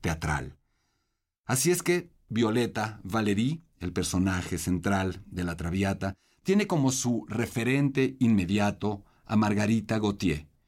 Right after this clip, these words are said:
protagonista tanto de la novela como de la obra de teatro del propio Dumas hijo.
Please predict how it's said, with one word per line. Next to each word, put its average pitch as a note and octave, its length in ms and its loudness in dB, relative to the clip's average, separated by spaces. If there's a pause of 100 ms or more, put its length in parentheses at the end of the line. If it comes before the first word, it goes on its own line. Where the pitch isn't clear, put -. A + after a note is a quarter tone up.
(300)
protagonista G#2 880 0 (100)
tanto A#2+ 560 -2
de A2 140 0
la A#2+ 100 4
novela F#2 520 0 (240)
como G2+ 180 4
de F#2+ 80 2
la F#2 140 2
obra G#2 280 2
de E2+ 120 -4
teatro E2 520 -4 (240)
del F2 240 0
propio E2 560 0 (180)
Dumas F2+ 520 0
hijo. - 400 -4